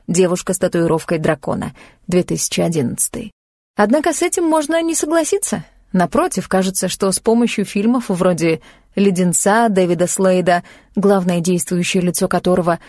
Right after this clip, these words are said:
обманчиво хрупкая и уязвимая Красная Шапочка, в нашей культуре уже не впервые конструируется образ героинь, берущих справедливость в собственные руки и мстящих тем, кого Стиг Ларсон окрестил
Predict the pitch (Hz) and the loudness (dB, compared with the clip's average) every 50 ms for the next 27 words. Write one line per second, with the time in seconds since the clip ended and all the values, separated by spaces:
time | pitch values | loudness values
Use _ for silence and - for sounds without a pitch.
0 | - - - 190 185 175 190 180 180 - - 185 185 180 - - 208 196 - - | -14 -6 -2 0 2 2 2 2 2 0 0 0 0 0 0 0 0 0 0 0
1 | - 190 180 175 180 180 180 190 190 190 170 170 185 190 180 180 175 175 - - | 0 2 2 2 2 2 2 2 2 0 0 0 0 2 2 2 0 0 0 0
2 | 190 180 - - 185 180 175 - 190 175 - - - - - 196 175 - - - | -2 -2 0 0 -2 0 0 0 0 -2 -2 -6 -8 -4 -2 -2 -2 -4 -10 -20
3 | - - _ _ - 196 196 196 190 185 - 196 - 220 208 196 214 208 220 226 | -20 -20 _ _ -2 0 2 2 2 2 0 0 0 0 0 2 2 2 4 4
4 | 226 220 208 226 240 240 233 247 233 - - 269 269 262 294 392 392 285 175 156 | 2 2 2 2 4 4 4 2 2 0 0 0 0 2 2 2 2 2 0 0
5 | - 175 175 - - 185 185 185 190 180 170 165 170 165 - - 190 180 175 180 | 0 -2 -2 0 0 0 0 2 2 2 2 0 0 0 0 0 0 2 2 2
6 | 175 185 175 165 - - 170 175 196 175 165 165 185 226 269 247 254 220 175 160 | 2 2 0 0 -2 -4 -2 0 2 2 2 2 2 2 4 4 2 2 0 -2
7 | 151 - 160 - - - 190 180 170 165 160 151 185 185 180 165 175 - - - | -4 -6 -8 -8 -6 -6 -4 -4 -4 -4 -4 -2 -2 -2 0 0 -2 -4 -6 -10
8 | - - - - - 208 185 165 - - 170 165 170 170 170 165 165 170 190 202 | -12 -10 -6 -2 0 0 0 0 -2 -6 -4 -2 0 0 0 2 2 0 0 0
9 | - 294 302 - - - - - - _ _ - 247 247 240 226 - - - 294 | -2 -4 -6 -6 -10 -20 -20 -20 -20 _ _ 2 4 4 4 4 2 0 0 2
10 | 269 208 170 - - - 190 160 - - - - - 196 208 226 233 233 202 170 | 2 2 0 -2 -4 -6 -6 -8 -10 -10 -8 -2 0 2 2 2 2 2 2 0
11 | 165 165 165 - - 185 175 147 - 170 170 170 190 208 - - 226 214 208 - | 0 -2 -4 -2 -2 -2 -2 0 0 0 2 2 0 0 -2 -2 0 0 0 0
12 | - 170 160 - - - 196 202 202 196 | -2 -4 -4 -2 -2 0 2 2 0 0